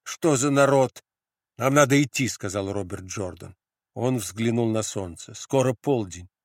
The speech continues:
«Да», — сказала Пилар. Сейчас пойдем, вот только докончу про Пабло. В тот вечер он мне сказал: «Пилар, сегодня у нас с тобой ничего не будет». «Ладно», — сказала я, — «очень рада.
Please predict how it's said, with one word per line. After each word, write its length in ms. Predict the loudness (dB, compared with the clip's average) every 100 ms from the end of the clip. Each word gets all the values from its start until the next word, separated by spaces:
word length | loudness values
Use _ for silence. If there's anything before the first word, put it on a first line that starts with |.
| _ _ _ _
«Да», — 480 | -16 -6 -2 -2 -6 _
сказала 520 | -20 -16 -12 -10 -12
Пилар. 440 | -14 -14 -14 -18 _ _ _ _
Сейчас 460 | -18 -10 -6 -6
пойдем, 500 | -6 -8 -6 -10 -10
вот 160 | -12 -10
только 240 | -10 -10
докончу 480 | -6 -6 -6 -8 -10
про 160 | -10 -10
Пабло. 380 | -8 -10 -12 -20 _ _ _ _ _ _ _
В 60 |
тот 200 | -12 -6
вечер 300 | -2 -2 -4
он 100 | -6
мне 120 | -6 -8
сказал: 440 | -8 -8 -8 -12 -12
«Пилар, 360 | -8 -6 -8 _ _
сегодня 420 | _ -10 -8 -6 -4
у 40 |
нас 180 | -4 -4
с 40 |
тобой 380 | -8 -6 -6 -8 _
ничего 340 | -12 -6 -4 -4
не 100 | -6
будет». 420 | -8 -16 -20 -20 _ _ _ _
«Ладно», — 420 | -6 -4 -2 -2 -6
сказала 440 | -2 -4 -2 -4
я, — 260 | -4 -6 -6
«очень 440 | -4 -2 -2 -4
рада. 480 | -4 -4 -6 -8 -18